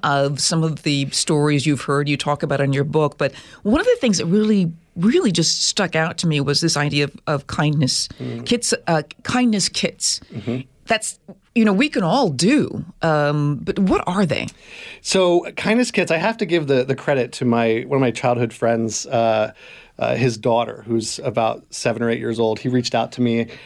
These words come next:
Speaker 2: uh, via social media, and he's like, "Hey, Josiah, my daughter just has a heart for people in the street. I don't know why. I don't know where it came from." And this is not <laughs> uncommon. I think, I mean, I have two kids under, under ten, and what I've observed in children is that they often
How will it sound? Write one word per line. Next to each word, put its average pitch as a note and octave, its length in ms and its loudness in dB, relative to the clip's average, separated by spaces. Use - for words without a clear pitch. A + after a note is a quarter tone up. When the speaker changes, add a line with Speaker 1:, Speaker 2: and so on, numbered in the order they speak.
Speaker 2:
uh, A2 380 0
via A#2+ 280 -2
social A#2+ 360 -2
media, A2+ 380 2
and A2 100 -2
he's A2+ 160 -4
like, G#2+ 120 -2
"Hey, B2+ 120 0
Josiah, A#2 560 0
my C3 160 2
daughter A#2 400 0
just A#2 220 -6
has G#2+ 160 -4
a G2+ 40 -4
heart G#2+ 440 -2
for - 240 -20
people A#2 280 -2
in G#2+ 80 0
the G#2 80 -4
street. - 460 -14
I D3 60 0
don't B2 120 2
know A#2+ 80 -2
why. E3 480 2
I - 60 -4
don't A#2+ 100 -2
know A#2+ 80 -2
where A2 120 -2
it G#2+ 60 -10
came D3 220 -2
from." C3 340 0
And E3 120 2
this B3 140 0
is F3+ 100 -2
not D#3 260 0
<laughs> - 20 -6
uncommon. D3 520 0
I A2+ 100 0
think, D3+ 240 0
I D3 140 2
mean, C#3+ 120 0
I D#3 80 2
have D#3+ 140 -2
two - 200 -4
kids C3 320 -2
under, B2 200 0
under C3+ 220 2
ten, A#2+ 400 -2
and C#3 260 2
what C3+ 120 2
I've F3 180 2
observed B2+ 320 0
in A2+ 80 -2
children D#3+ 440 2
is A2+ 100 2
that A#2+ 300 -2
they D#3+ 200 2
often A#2 600 -2